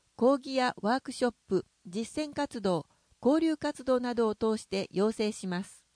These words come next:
魅力的なセミナーをご用意してお待ちしていますので、ぜひご参加ください。対象、青少年育成活動などに意欲を持つ、県内に在住、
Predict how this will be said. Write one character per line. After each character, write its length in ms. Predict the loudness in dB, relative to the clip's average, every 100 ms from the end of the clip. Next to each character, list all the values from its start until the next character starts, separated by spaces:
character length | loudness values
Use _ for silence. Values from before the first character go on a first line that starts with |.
| _ _ _ _ _ _ _ _ _ _ _ _ _ _ -6
魅 100 | 0
力 220 | 0 0
的 240 | -4 -4 -4
な 120 | -4
セ 160 | -2
ミ 120 | -4 -2
ナ 220 | 0 0
ー 20 |
を 40 |
ご 120 | 2 2
用 220 | 2 0
意 80 | -2
し 100 | -4
て 180 | -4 -2
お 80 | -2
待 260 | -2 -4
ち 20 |
し 40 | -8
て 140 | -4
い 60 | -4
ま 140 | -6
す 100 | -4
の 140 | -4 -2
で、 180 | -2 -4 _ _ -12
ぜ 160 | -4 -4
ひ 260 | -4 -10 -2
ご 120 | -2
参 220 | -2 -6
加 140 | -6 -6
く 100 | -2
だ 140 | -4
さ 180 | -4 -6
い。 100 | -6 _ _ _ _ _ _ _ _ _ _ _ _ _ _ _ _ _ _ _ _
対 220 | -2 -2 -2
象、 340 | 0 0 0 _ _ _ _ -4
青 160 | -2 0
少 280 | 4 4
年 240 | 4 -2 -4
育 220 | -8 -8
成 200 | -4 -2
活 280 | -2 -6 -2
動 160 | -2 0
な 120 | 0
ど 140 | 0
に 180 | 0 -2
意 80 | -2
欲 320 | 2 2 2
を 80 | 2
持 140 | 2 -2
つ、 280 | -2 -6 -6 _ _ _ _
県 240 | -2 -2 0
内 220 | -2 -2
に 140 | -2
在 280 | -2 -2 -2
住、 320 | -2 0 0